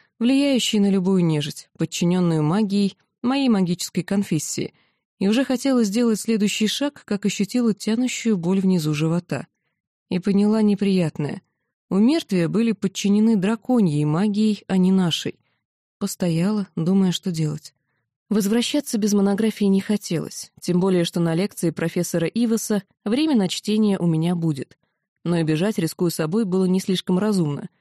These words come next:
К тому же их тут шестеро, да ещё и наполненных драконьей магией. И что делать? «Всегда было интересно, как вы, люди, ощущаете нашу магию», раздалось вдруг за спиной.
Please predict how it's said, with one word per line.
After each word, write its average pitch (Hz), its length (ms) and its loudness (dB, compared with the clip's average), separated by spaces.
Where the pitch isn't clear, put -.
К - 80 -20
тому 269 240 0
же 240 140 2
их 226 100 -2
тут - 220 -4
шестеро, - 600 -6
да 165 120 0
ещё 175 280 0
и 247 40 2
наполненных 180 600 0
драконьей 165 540 -2
магией. 147 500 -4
И 170 80 -2
что 208 240 -2
делать? 180 480 -2
«Всегда 175 600 0
было 151 300 2
интересно, 185 580 0
как 185 300 -2
вы, 156 160 2
люди, 214 260 2
ощущаете 180 720 -2
нашу 160 320 0
магию», 165 420 0
раздалось 233 500 2
вдруг 180 240 -2
за 170 140 -2
спиной. 165 500 -4